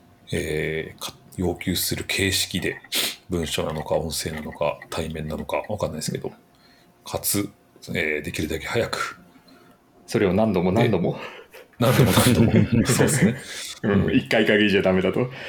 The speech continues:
Speaker 1: そうですね。
Speaker 2: うん。
Speaker 1: で、えー、まあね、あの、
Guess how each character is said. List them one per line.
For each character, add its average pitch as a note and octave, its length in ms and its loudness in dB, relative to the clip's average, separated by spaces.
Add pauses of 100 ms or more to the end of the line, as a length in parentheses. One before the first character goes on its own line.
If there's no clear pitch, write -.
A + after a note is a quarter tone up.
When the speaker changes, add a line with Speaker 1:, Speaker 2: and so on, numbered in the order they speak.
(380)
Speaker 1:
そ - 220 0
う D2+ 40 -4
で D#2+ 60 -2
す - 160 -8
ね。 A#2 180 -4 (320)
Speaker 2:
う - 80 0
ん。 D3 240 -2 (520)
Speaker 1:
で、 C3+ 340 -2 (200)
え E2+ 380 0
ー、 - 40 -4
ま E2 180 0
あ D2 40 -6
ね、 C3+ 260 0 (200)
あ F2 140 -4
の、 D#2 440 -4